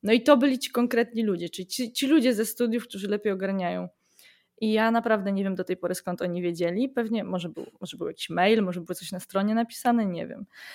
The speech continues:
Natomiast, e, no właśnie, ten ogół ludzi, którzy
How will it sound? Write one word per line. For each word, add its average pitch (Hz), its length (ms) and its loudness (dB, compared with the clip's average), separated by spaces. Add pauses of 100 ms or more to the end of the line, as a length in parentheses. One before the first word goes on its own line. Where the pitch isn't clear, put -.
(400)
Natomiast, 208 800 -2
e, 190 640 2 (760)
no 247 140 4
właśnie, 226 380 6
ten 202 220 -2
ogół 247 320 4
ludzi, 240 300 2
którzy 208 560 -2